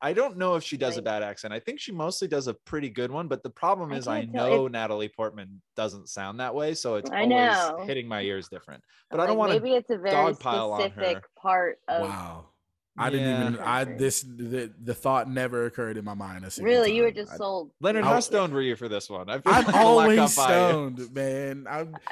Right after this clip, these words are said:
Speaker 3: I was, it was, like, late, and I was enjoying it, and I, I didn't
Speaker 1: Yeah.
Speaker 3: even think about it, not one single time,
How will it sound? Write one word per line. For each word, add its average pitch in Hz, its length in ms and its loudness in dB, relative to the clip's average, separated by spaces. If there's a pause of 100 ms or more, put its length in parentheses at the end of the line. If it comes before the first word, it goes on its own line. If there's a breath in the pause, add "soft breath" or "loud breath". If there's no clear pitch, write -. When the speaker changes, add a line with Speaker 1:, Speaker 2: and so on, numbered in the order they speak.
(140)
Speaker 3:
I 202 220 6
was, 247 220 2
it 202 160 -2
was, 254 180 -4
like, 190 240 -4
late, 165 400 -6
and 180 140 -10
I 190 80 -4
was 214 160 -4
enjoying 208 440 -2
it, - 220 -16
and 165 140 -6
I, 196 120 -2 (120)
I 170 100 0
didn't 208 140 -2
Speaker 1:
Yeah. 202 60 -2
Speaker 3:
even 202 120 -6
think 202 180 -4
about 160 240 -4
it, 120 100 -14 (100)
not 156 180 -6
one 175 200 -6
single 170 260 -10
time, 147 300 -6